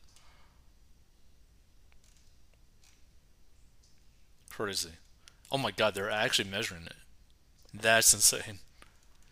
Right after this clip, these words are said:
So the content creator began posting videos highlighting her prominent feature in twenty twenty.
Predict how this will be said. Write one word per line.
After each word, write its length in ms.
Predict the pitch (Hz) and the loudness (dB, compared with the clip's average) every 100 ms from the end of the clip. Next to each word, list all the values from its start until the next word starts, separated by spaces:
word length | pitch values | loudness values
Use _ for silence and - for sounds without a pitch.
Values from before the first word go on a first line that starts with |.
| - - - - - - | -20 -18 -16 -16 -20 0
So 160 | - | 4
the 80 | 147 | 6
content 400 | - 180 180 170 | 8 8 8 4
creator 260 | 160 151 147 | 6 8 8
began 320 | 127 127 131 | 6 6 6
posting 340 | - 143 165 | 6 4 4
videos 420 | 123 120 117 117 - | 4 2 4 4 4
highlighting 500 | 156 170 160 160 147 | 6 8 6 6 2
her 80 | |
prominent 440 | 135 - 117 120 139 | 0 0 -2 0 -4
feature 380 | - 104 110 104 | -4 -6 -6 -8
in 220 | 110 104 | -8 -8
twenty 320 | - 95 90 | -8 -10 -10
twenty. 480 | 92 - 113 85 | -12 -10 -10 -12